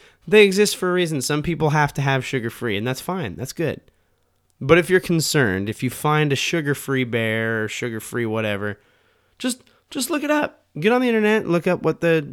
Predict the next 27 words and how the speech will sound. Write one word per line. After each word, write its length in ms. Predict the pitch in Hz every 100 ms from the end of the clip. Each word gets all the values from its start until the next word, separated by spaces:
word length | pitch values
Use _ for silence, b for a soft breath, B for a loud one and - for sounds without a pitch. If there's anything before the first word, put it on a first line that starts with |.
| 143
the 120 | 165
sugar 360 | - 160 139 139
is 380 | 131 139 143
and, 320 | 143 117 120 117
like, 180 | 113
what 160 | 120 127
the 60 | -
sugar 240 | 147 139
substitute 480 | 143 135 127 - 113
is 320 | 104 110 123
and 140 | 107
how 180 | 110 117
it's 160 | 127 123
made. 420 | 107 101 104 123 _ _ _ _ _ _ _ _ _ _ _ _ _ _ -
And 100 | 143
see 160 | 208
if 120 | 208 214
it 80 |
contains 440 | - 202 196 208 196
something 440 | 190 165 160 131
that's 200 | 117 127
gonna 180 | - 160
make 240 | 165 160
you 60 | 160
brown 300 | 143 147 160
yourself 380 | 151 - 151 135
silly. 560 | - 143 135 98 78